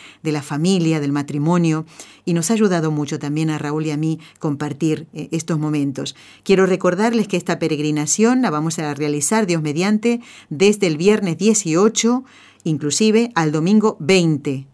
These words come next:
¿eh? Viernes dieciocho salimos muy tempranito, siete u ocho de la mañana, y volvemos el domingo veinte de agosto por la noche.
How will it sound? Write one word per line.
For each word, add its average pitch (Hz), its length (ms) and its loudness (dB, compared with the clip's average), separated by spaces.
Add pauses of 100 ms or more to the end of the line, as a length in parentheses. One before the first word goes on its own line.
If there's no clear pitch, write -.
(120)
¿eh? 202 200 -8 (300)
Viernes 160 640 2
dieciocho 233 840 0
salimos 165 640 -2
muy 160 260 -4
tempranito, 233 800 0
siete 185 460 -2
u 156 80 0
ocho 175 200 -2
de 165 80 0
la 170 120 -2
mañana, 247 480 4 (200)
y 190 100 -2
volvemos 165 420 2
el 160 120 -2
domingo 160 360 2
veinte 170 280 0
de 160 100 0
agosto 175 480 0
por 175 220 2
la 151 140 -2
noche. 143 460 -4